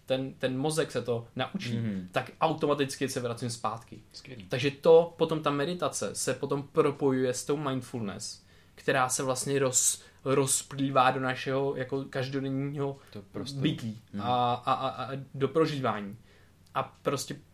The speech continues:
Speaker 1: já si nemůžu pomoct, ale pro mě to je jeden z nej-, jako nejsilnějších nástrojů
Speaker 2: Mhm.
Speaker 1: pro to, jak si zlepšit tu zkušenost, a,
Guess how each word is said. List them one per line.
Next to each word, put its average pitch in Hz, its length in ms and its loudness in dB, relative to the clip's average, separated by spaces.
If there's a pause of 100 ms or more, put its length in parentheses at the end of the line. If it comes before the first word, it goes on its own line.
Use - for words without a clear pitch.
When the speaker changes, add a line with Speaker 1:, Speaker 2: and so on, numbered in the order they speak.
Speaker 1:
já 143 220 4
si 143 140 -2
nemůžu 147 240 -2
pomoct, 143 400 -4
ale 135 140 0
pro 135 180 0
mě 135 420 0 (320)
to - 100 -2
je 135 100 4
jeden 135 280 2
z 131 160 -4
nej-, 147 540 0
jako 139 360 0
nejsilnějších 147 1120 -4 (340)
nástrojů 131 840 0
Speaker 2:
Mhm. 107 260 -6
Speaker 1:
pro 135 160 2
to, 135 120 0
jak 131 160 0
si 135 180 -2
zlepšit 131 640 -4 (160)
tu 127 120 -6
zkušenost, 120 840 -6 (480)
a, 113 440 2